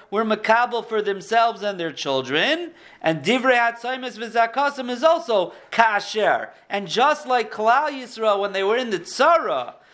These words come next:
they listened to the words of Mordechai and Esther to fast and to cry. Now, Be'ez the Yeshua, they listened to them to make the Yontif of Purim and to be Makabel the,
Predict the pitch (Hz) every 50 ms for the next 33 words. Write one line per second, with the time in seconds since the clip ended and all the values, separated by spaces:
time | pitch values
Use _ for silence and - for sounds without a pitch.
0 | _ _ _ 170 180 190 180 185 233 311 311 311 - 254 226 202 185 170 202 190
1 | 190 180 185 226 262 269 262 254 233 208 - 190 196 180 202 233 262 254 226 -
2 | - 214 196 196 196 220 247 247 240 - - 196 175 151 127 - - - _ -
3 | 175 165 - - 202 220 233 233 226 - - 196 170 147 156 147 - 160 170 180
4 | 196 233 269 320 339 349 330 302 - _ _ _ _ 156 151 180 226 269 269 262
5 | 226 170 165 180 - 208 233 247 - - - 247 240 254 254 - - - 330 359
6 | 349 294 240 233 233 233 226 - - - _ - 196 202 226 269 285 - - 247
7 | 240 220 233 240 220 254 254 233 226 226 220 - 220 214 220 214 214 214 208 202
8 | 196 220 233 233 214 - 208 185 165 - - - - 185 180 170 151 - - -
9 | 262 285 262 247 233 226 214 214 - - - - - 190 190 - 214 190 202 196
10 | 190 185 180 - 214 220 220 220 185 196 185 180 180 175 180 180 - - - -
11 | _ - 151 165 196 190 185 180 175 175 175